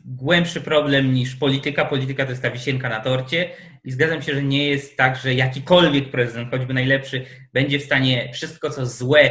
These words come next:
odwrócić, zwłaszcza w ciągu jednej kadencji. E, tym niemniej, no, trzeba pamiętać też o takich bardziej trochę optymistycznych elementach. E, ojcowie założyciele w osiemnastym wieku, e,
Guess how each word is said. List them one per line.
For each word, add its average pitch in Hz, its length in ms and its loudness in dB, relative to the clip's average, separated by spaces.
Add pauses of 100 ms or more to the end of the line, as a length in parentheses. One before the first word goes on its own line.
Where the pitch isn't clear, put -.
(280)
odwrócić, 135 880 -4
zwłaszcza 127 360 -4
w - 80 -10
ciągu 123 200 -4
jednej 127 280 -2
kadencji. 123 580 -4 (520)
E, 143 320 4 (100)
tym 214 200 -2
niemniej, 214 460 2
no, 202 340 2
trzeba 202 260 2
pamiętać 180 560 2 (100)
też 170 320 2 (460)
o - 60 -16
takich 156 240 -4
bardziej 170 280 2
trochę 170 220 -2
optymistycznych 165 840 -2 (380)
elementach. 151 720 4
E, 135 360 -2
ojcowie 160 400 2
założyciele 156 520 0
w 139 40 -2
osiemnastym 151 520 -2
wieku, 147 480 0 (440)
e, 131 840 2